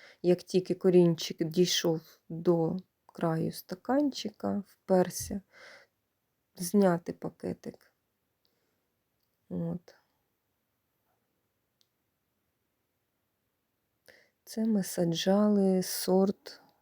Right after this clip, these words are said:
з минулої виставки. Це була, це сорт Байрактар. Ми відрізали тут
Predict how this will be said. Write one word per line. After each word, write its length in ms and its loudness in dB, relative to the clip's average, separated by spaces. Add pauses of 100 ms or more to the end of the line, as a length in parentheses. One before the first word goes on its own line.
(160)
з 340 -6
минулої 840 4
виставки. 720 -4
Це 320 -6
була, 680 0 (760)
це 200 -8
сорт 340 -4
Байрактар. 800 0
Ми 200 4
відрізали 840 2
тут 500 -12